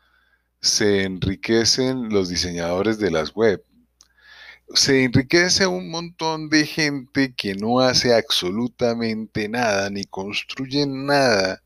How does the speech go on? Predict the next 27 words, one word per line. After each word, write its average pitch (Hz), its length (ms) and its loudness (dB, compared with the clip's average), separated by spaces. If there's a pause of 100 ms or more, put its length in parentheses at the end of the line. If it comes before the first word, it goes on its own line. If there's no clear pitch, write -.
(680)
que 107 220 2
le 104 180 2
genere 135 680 4
beneficio 104 1000 0
a - 20 2
la 85 140 0
humanidad. 82 520 -10 (1300)
Buscar 156 440 -2
en 190 140 0
este 185 320 2
nuevo 165 280 2
catálogo, 104 580 2
en 92 120 -10
estas 147 320 -2
páginas 143 460 -2
amarillas 82 840 -8
de 82 180 -8
Internet, 85 800 -6 (640)
es 139 220 4
lo 151 220 4
más 147 500 4 (480)
harto, 117 800 4 (280)
incómodo 135 1080 -2
y 98 100 -2
aburridor 90 800 -4
que 92 200 -8
existe. - 680 -8